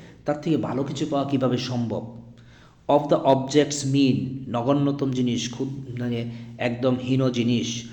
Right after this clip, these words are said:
"of the struggle ever renewed", যে সংগ্রামে নবায়ন কীভাবে আশা করা যায়।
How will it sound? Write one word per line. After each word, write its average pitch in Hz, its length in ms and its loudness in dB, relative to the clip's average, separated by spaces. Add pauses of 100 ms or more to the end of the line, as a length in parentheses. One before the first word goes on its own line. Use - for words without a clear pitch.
(220)
"of 123 160 -2
the 135 100 2
struggle 120 680 2 (580)
ever 131 460 4 (340)
renewed", 127 760 4 (720)
যে 120 220 -2
সংগ্রামে 127 600 0
নবায়ন 120 380 2
কীভাবে 117 300 -2
আশা 104 200 -4
করা 107 240 -4
যায়। 85 200 -4